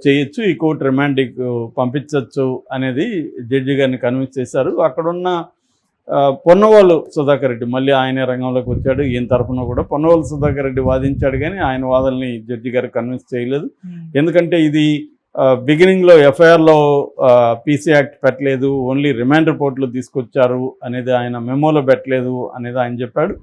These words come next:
Speaker 1: దాన్ని కూడా వీళ్ళు కన్విన్స్ చేశారు దుమ్మాలపాటి శ్రీనివాసులు, "మేము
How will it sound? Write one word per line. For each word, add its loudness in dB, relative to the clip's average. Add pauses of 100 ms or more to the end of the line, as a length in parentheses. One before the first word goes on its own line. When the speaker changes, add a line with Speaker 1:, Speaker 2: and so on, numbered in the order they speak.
(540)
Speaker 1:
దాన్ని 4
కూడా 4
వీళ్ళు 2
కన్విన్స్ 0
చేశారు -2
దుమ్మాలపాటి -2
శ్రీనివాసులు, -6
"మేము -6